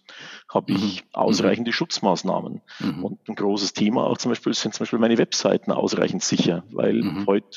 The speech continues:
Speaker 1: nahezu jedes Medienunternehmen natürlich auch Informationen von Kunden, äh, sammelt. Da gibt's einen Online-Shop und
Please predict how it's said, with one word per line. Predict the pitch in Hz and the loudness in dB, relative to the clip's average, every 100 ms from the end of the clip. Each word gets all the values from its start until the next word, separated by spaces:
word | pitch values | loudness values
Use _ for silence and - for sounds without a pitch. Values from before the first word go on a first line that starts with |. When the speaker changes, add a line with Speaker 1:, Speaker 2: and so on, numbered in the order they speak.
| - | -12
Speaker 1:
nahezu | 113 101 90 - 95 | -10 -6 -6 -2 0
jedes | 110 127 | 0 2
Medienunternehmen | 107 117 113 - 107 110 | 2 2 0 0 0 2
natürlich | 101 - - 110 123 - | 0 -2 -4 -4 -4 -4
auch | - - 127 - - - - - _ _ | 0 2 0 -4 -20 -20 -20 -20 _ _
Informationen | 123 - 95 95 - 101 117 110 | -6 0 2 2 2 2 2 0
von | 101 92 | -2 -4
Kunden, | - 117 - 110 98 95 - | -4 -6 -4 -4 -2 -4 -6
äh, | 107 - - 127 | -4 -4 -6 -12
sammelt. | - - - 104 170 - - 104 95 - | -8 -4 2 2 2 -2 -10 -10 -10 -6
Da | - | -6
gibt's | - - - - | -6 -8 -8 -8
einen | - | -8
Online-Shop | 110 120 120 113 - - - | -2 2 2 2 2 0 -2
und | 98 | -8